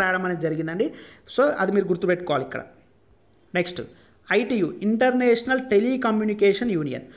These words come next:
ఇంటర్నేషనల్ టెలికమ్యూనికేషన్ యూనియన్ వచ్చేసి ప్రధాన కార్యాలయం జెనీవా అండి. మన జెనీవాలో చాలా వరకు రావడం జరిగింది, నేను చెప్పాను కూడా. అవన్నీ కూడా ఒక దగ్గర షార్ట్ నోట్స్‌గా రాసుకొని డైలీ కూడా దాన్ని by heart చేయడం వల్ల మీకు గుర్తుండడం అనేది జరుగుతుంది, ఓకేనా? So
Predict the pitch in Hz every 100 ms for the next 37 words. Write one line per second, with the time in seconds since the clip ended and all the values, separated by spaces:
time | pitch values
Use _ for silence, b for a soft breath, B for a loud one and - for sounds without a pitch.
0 | B B B B - 196 208 240 247 240
1 | 254 240 214 233 226 214 214 214 208 220
2 | 175 190 202 185 175 175 170 180 196 214
3 | 202 185 226 160 175 202 208 180 220 190
4 | 160 180 220 226 220 170 208 233 226 220
5 | 196 190 175 170 202 226 175 180 196 202
6 | 170 165 208 226 285 392 B - 170 175
7 | 175 220 233 185 180 208 185 196 180 180
8 | - 247 175 185 180 208 214 185 208 175
9 | 175 185 185 180 175 196 190 311 349 B
10 | B B - 185 202 185 180 190 165 143
11 | 131 180 233 311 370 B B